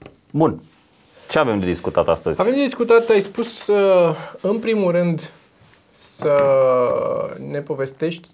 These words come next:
Speaker 2: tu. Ai notat ac-, am notat și eu o grămadă de chestii, am o grămadă de lucruri de povestit.
Speaker 1: Perfect, și eu am o grămadă de lucruri de povestit.
Speaker 2: Uh,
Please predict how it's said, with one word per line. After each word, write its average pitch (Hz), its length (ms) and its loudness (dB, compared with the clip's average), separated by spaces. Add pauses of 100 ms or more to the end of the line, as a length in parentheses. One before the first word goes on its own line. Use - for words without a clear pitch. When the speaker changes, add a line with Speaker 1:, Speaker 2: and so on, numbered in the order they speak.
Speaker 2:
tu. 175 400 -6
Ai 143 160 -2
notat 143 280 -2
ac-, 165 160 -6
am 175 60 0
notat 175 180 0
și - 80 -6
eu 175 60 0
o 151 40 -2
grămadă 147 260 0
de 135 80 -2
chestii, 127 240 -10
am 139 80 -6
o 135 60 -4
grămadă 127 220 -2
de 120 60 -8
lucruri 117 280 -10
de - 60 -14
povestit. 117 380 -10
Speaker 1:
Perfect, 175 320 0
și - 80 -2
eu 127 60 2
am 104 60 0
o 98 40 0
grămadă 90 240 -2
de 85 60 -4
lucruri 78 240 -4
de 73 60 -8
povestit. - 460 -10
Speaker 2:
Uh, - 60 -6